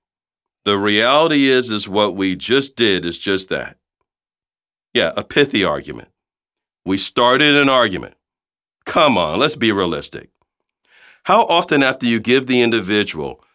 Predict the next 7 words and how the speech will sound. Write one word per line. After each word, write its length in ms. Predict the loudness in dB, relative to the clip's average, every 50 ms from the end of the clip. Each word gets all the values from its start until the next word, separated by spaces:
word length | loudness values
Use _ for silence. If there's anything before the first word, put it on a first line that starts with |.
| _ _ _
whatever 480 | -6 -4 -2 0 0 0 0 -2 -2 -2
pithy 340 | 0 -2 -2 0 -2 -2
response 560 | -2 -2 -4 -4 -4 -2 0 0 0 -2 -4 -6
you 60 | -8
typically 480 | -6 -4 -4 -2 -2 -2 -2 -2 -2
give 220 | -2 -4 -4 -6 -6
them, 260 | -12 -14 -14 -16